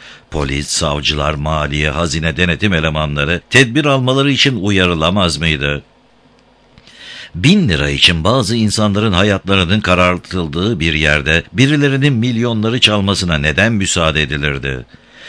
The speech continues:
Beş lira değerindeki bir malın çalınmaması veya çalanı yakalaması için polis görevlendirilir ama milyonları çalanlar için hiçbir işlem yapılmaz.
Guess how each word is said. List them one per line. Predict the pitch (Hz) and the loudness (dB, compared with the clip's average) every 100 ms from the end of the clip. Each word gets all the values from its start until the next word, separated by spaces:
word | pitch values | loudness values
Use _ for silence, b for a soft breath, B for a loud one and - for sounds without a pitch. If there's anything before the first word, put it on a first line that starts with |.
| B - | B -2
Beş | 147 180 180 - | 4 6 6 4
lira | 139 135 117 | 4 2 4
değerindeki | 117 107 104 110 110 90 | 2 2 0 0 0 0
bir | 127 | 0
malın | 82 80 104 | 0 0 0
çalınmaması | - 85 110 87 78 85 101 | 0 0 0 0 0 -2 0
veya | 85 87 85 | 2 2 2
çalanı | - 92 90 110 | 2 0 0 0
yakalaması | 85 87 85 87 - | 0 0 0 0 -2
için | 95 98 104 | 0 0 -2
polis | 92 95 120 - | -2 -2 -2 -2
görevlendirilir | 87 82 82 82 82 80 76 82 92 - | 0 0 0 0 0 -2 0 0 0 0
ama | 131 156 | 4 4
milyonları | 135 131 139 131 139 151 | 4 2 0 0 0 2
çalanlar | 131 135 131 131 | 2 0 0 0
için | 120 135 123 | 0 0 0
hiçbir | 92 175 - 101 | 0 -2 -2 -2
işlem | 95 85 82 87 | 0 0 0 0
yapılmaz. | 80 73 82 73 69 67 60 - | 0 -2 -4 -4 -4 -6 -6 -14